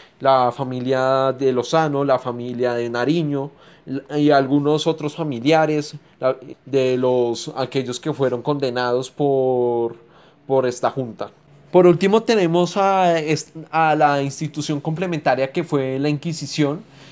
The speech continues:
que fue presidido por dos de los curas que haci-,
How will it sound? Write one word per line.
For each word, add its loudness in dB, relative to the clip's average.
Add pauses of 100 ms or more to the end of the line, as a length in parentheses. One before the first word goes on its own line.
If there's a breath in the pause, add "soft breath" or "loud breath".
(300 loud breath)
que 4
fue 2
presidido 0
por 4 (140)
dos -4
de 0
los -2
curas 0
que 0
haci-, -4